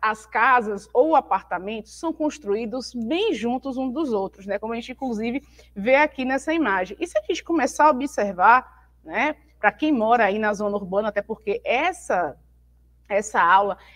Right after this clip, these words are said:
ela chega tanto pra quem tá na zona urbana, como quem está aí, né, na zona, na zona rural. Por que que a Pro sabe disso? Porque, olha, estamos sendo transmitidos também pela T V. E vocês sabem, a Pro tá sempre falando aqui com vocês, né,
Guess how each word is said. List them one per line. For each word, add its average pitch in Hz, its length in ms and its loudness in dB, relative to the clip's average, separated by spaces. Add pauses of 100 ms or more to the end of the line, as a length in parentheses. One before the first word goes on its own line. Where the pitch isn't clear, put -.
ela 208 220 2
chega 208 320 -4
tanto 359 380 0
pra 320 160 2
quem 285 160 -4
tá 240 120 2
na 226 140 -2
zona 214 240 -4
urbana, 240 480 -2
como 330 400 -2
quem 359 240 -6
está 302 300 4
aí, 240 240 2
né, 254 240 -4 (260)
na 254 240 0
zona, 247 1040 0
na 240 140 0
zona 240 240 0
rural. 226 520 2 (320)
Por 587 220 8
que 403 140 2
que 415 80 2
a 370 40 2
Pro 339 200 0
sabe 311 340 4
disso? 233 340 -6
Porque, - 300 -2
olha, 311 320 6 (300)
estamos 269 360 -4
sendo 269 220 -4
transmitidos 254 680 -4
também 294 540 -2
pela 311 300 2
T 381 200 0
V. 277 180 2
E 262 40 -2
vocês 233 320 0
sabem, 240 220 2
a - 20 -2
Pro 240 100 0
tá 254 120 -2
sempre 339 320 -6
falando 262 300 0
aqui 233 140 -10
com 233 160 -8
vocês, 220 460 -4
né, 247 160 -6